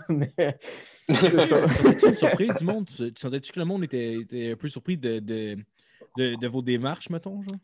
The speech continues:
Speaker 1: Certains, certains, parce que, tu sais, pour la plupart des fois, c'est des petits shows qu'ils ont fait, euh, il y a vingt ans, il y a trente ans, puis ils sont passés à autre chose. Des fois, des fois, les gens étaient surpris de faire comme, « Mais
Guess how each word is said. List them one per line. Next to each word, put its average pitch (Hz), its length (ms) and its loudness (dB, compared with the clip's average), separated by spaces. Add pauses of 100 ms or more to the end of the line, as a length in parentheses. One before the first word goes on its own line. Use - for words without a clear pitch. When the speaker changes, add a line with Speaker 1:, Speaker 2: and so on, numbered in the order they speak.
Speaker 1:
Certains, 202 840 0
certains, 196 440 0
parce 165 180 0
que, 143 80 -2
tu 123 80 -4
sais, 185 100 0
pour 156 140 -2
la 113 60 0
plupart 170 280 -2
des 139 140 -2
fois, 175 140 -2
c'est 170 120 -8
des - 80 -4
petits - 180 -14
shows 170 220 -2
qu'ils 156 140 -6
ont 110 120 -6
fait, 143 380 -6
euh, 101 260 -4 (560)
il 127 80 -4
y - 20 2
a 123 60 2
vingt 117 340 -2
ans, 143 60 2
il 143 120 2
y - 20 0
a 110 40 -2
trente 107 360 -6
ans, 127 200 -2
puis - 140 -20 (640)
ils - 60 -16
sont 113 180 -6
passés 113 240 0
à 139 40 4
autre 107 140 -2
chose. 170 160 4
Des 156 100 4
fois, 208 120 0 (280)
des 180 60 2
fois, 285 80 4
les 339 80 6
gens 175 80 2
étaient 160 220 2
surpris 165 340 -2
de 262 60 -4
faire 165 160 2
comme, « 123 280 -2
Mais 127 220 -6